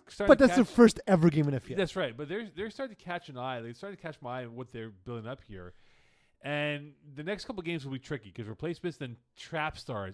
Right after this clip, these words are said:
Speaker 1: is gonna be the game that I can't wait to watch.
Speaker 2: Trap Stars is the first.
Speaker 1: That's
Speaker 2: uh,
Speaker 1: gonna be a real test for them.
Speaker 2: replacements are still struggling. Um,
Speaker 1: Yeah.
Speaker 2: But, so, Red Dragons is a solid win. Air Force One is a serious win.
Speaker 1: Yeah.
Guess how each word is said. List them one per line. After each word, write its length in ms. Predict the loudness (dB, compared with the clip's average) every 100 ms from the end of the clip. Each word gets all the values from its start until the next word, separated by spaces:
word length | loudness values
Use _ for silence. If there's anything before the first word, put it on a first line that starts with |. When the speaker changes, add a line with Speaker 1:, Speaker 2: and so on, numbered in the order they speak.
| -12
Speaker 1:
is 120 | -14
gonna 100 | -12
be 60 | -14
the 60 | -12
game 180 | -12
that 100 | -8
I 80 | -8
can't 240 | -8 -12 -10
wait 160 | -10
to 40 | -8
watch. 400 | -8 -8 -8 -4
Speaker 2:
Trap 220 | -4 -2
Stars 260 | -4 -4 -4
is 140 | -6
the 100 | -8
first. 220 | -8 -6
Speaker 1:
That's 160 | -4 -2
Speaker 2:
uh, 60 |
Speaker 1:
gonna 180 | 0 -2
be 40 | -4
a 40 |
real 220 | 0 2 2
test 280 | 0 -4 -6
for 40 |
them. 40 | -4
Speaker 2:
replacements 520 | -4 -4 -6 -8 -6 -4
are 260 | -4 -6 -10
still 440 | -12 -6 -6 -6 -14
struggling. 600 | -2 2 2 0 -2 -6 -2
Um, 580 | 2 4 4 2 2
Speaker 1:
Yeah. 240 | 0 -4 -10 _ 0
Speaker 2:
But, 280 | 2 2 _ _ _ _ _ _ _ _ _ _ _ _ -10
so, 360 | 0 2 0 -8 _ _ _ _ _ -4
Red 180 | -2 0
Dragons 500 | 0 0 0 -4 -4
is 120 | -8
a 60 | -10
solid 480 | -8 0 2 2 0
win. 360 | -4 -6 -10 -16 -6
Air 160 | -4
Force 320 | 0 2 2 2
One 260 | 2 2
is 140 | 0 -2
a 80 |
serious 720 | -4 -6 8 12 12 8 -2 -8
win. 220 | -10 -12 -14
Speaker 1:
Yeah. 220 | -12 -10